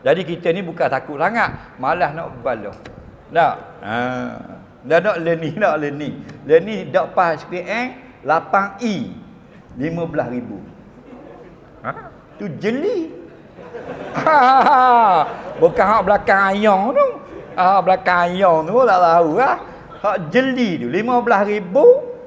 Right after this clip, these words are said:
dok pas S P N, lapan E. Nah, kalau diploma, dua puluh lima dia ni. Tak? Degree, tiga puluh. Dah? Ha, tahu aku ada. Dah mahal, mahal cari hak murah.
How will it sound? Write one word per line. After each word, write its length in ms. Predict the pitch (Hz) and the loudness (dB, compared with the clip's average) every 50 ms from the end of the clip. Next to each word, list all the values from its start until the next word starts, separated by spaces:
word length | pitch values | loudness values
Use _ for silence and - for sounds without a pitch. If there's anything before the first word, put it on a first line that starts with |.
| - - | -6 -2
dok 300 | - 202 - - - - | -2 -2 -2 -2 -2 0
pas 180 | 196 165 160 | 0 2 0
S 80 | 151 - | -2 -4
P 140 | - 180 143 | -6 -10 -8
N, 160 | 147 139 139 | -6 -4 0
lapan 400 | 151 175 185 185 - 214 214 214 - | 0 0 0 0 -2 -4 -4 -6 -6
E. 100 | 233 185 131 - - - - - - - - - - - - - - - - | -8 -8 -8 -10 -12 -16 -20 -20 -20 -20 -20 -20 -20 -20 -20 -20 -20 -6 0
Nah, 240 | 196 202 180 151 127 | 2 2 2 2 0
kalau 240 | 147 156 170 185 196 185 | 2 2 2 2 2 0
diploma, 720 | 214 - - 208 214 208 208 208 208 226 285 311 339 370 320 | -2 -2 0 2 2 4 4 2 2 2 2 4 4 4 6
dua 120 | 254 247 240 | 8 8 8
puluh 320 | - - 226 226 220 226 | 8 6 4 4 4 2
lima 240 | 208 170 139 120 113 | -2 -4 -4 -4 -4
dia 120 | 113 117 | -4 -6
ni. 120 | 110 98 90 - - - | -6 -8 -12 -8 0 2
Tak? 560 | 240 269 220 151 110 - - - - - - 131 | 4 4 4 4 2 -2 -8 -16 -18 -16 -6 2
Degree, 600 | 151 226 247 233 196 269 302 311 320 320 339 - | 4 4 4 4 2 0 0 2 2 0 0 -2
tiga 320 | - 247 214 214 240 226 | -4 0 4 6 6 6
puluh. 240 | 180 190 175 139 117 - - - - - - - - - - - - - - - - - - | 4 0 -2 -2 -4 -4 -6 -12 -14 -14 -16 -16 -18 -20 -20 -20 -20 -20 -20 -20 -18 -4 2
Dah? 240 | 220 247 214 131 - - - - - - - | 2 4 4 2 0 -6 -16 -20 -20 -16 -12
Ha, 240 | 92 107 135 190 254 - | -10 -8 -8 -8 -6 -2
tahu 160 | 254 233 208 | 0 0 0
aku 180 | 208 208 208 240 277 | 0 0 -2 -4 -6
ada. 160 | 269 254 - - - - - - | -6 -8 -10 -12 -14 -20 -10 -2
Dah 160 | - 180 214 | 2 2 4
mahal, 480 | 240 254 226 202 247 285 302 302 277 196 - 165 | 4 4 2 4 4 4 4 4 2 2 0 -2
mahal 320 | 170 147 170 233 247 247 - - | -4 -4 -2 -2 -2 -2 -2 -2
cari 240 | 202 202 196 180 | -2 -2 -2 -2
hak 80 | 175 156 | -4 -4
murah. 320 | 143 143 139 117 104 - | -4 -8 -8 -8 -10 -12